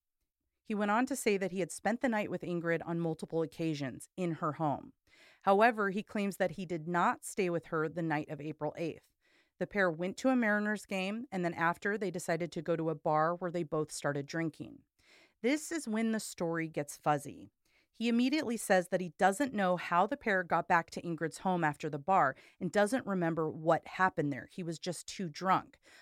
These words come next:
But he did acknowledge that they were there and that he thought they had sex. He also thought she was acting weird. He repeated that he wasn't sure when or how he left Ingrid's home,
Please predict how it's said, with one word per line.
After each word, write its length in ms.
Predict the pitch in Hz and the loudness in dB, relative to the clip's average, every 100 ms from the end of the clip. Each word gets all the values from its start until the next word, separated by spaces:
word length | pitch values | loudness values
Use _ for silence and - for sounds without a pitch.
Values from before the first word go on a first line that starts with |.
| _ | _
But 80 | 208 | -4
he 160 | 196 160 233 | -4 -4 0
did 160 | 294 | 2
acknowledge 560 | 277 202 165 165 175 - _ - | 2 2 2 2 -2 -8 _ 0
that 160 | 170 | 2
they 120 | 180 170 | 2 0
were 320 | 165 160 156 | 2 0 0
there 460 | 147 208 156 - - _ _ | 2 4 4 2 -12 _ _
and 160 | 185 180 | 0 2
that 100 | 175 | 2
he 80 | 156 | -2
thought 420 | - 208 180 - | 2 4 4 2
they 100 | 165 | -6
had 200 | 139 139 | -4 -6
sex. 540 | - 160 123 - - - _ _ _ - | 0 0 0 -4 -18 -20 _ _ _ -6
He 100 | 190 | 0
also 360 | 208 240 285 | 2 2 0
thought 280 | 269 208 180 | 6 6 4
she 260 | - - 196 | -2 -4 -2
was 160 | 190 160 | 0 2
acting 420 | 143 - 151 147 | 0 0 -2 0
weird. 400 | 160 113 104 _ _ _ | 0 -4 -10 _ _ _
He 120 | - 208 | -4 0
repeated 520 | 208 208 240 247 196 | 0 0 -2 0 0
that 120 | 196 | 0
he 80 | 185 | 0
wasn't 400 | 165 180 226 - | 2 2 0 -4
sure 180 | - 196 | -2 -2
when 440 | 170 214 226 226 | 0 -2 -2 -2
or 140 | 185 156 | -4 0
how 280 | 185 190 | 4 4
he 160 | - 175 | 2 -6
left 380 | 170 180 170 - | 0 2 2 -4
Ingrid's 320 | 170 160 156 | -4 -2 -2
home, 260 | 156 147 | 0 0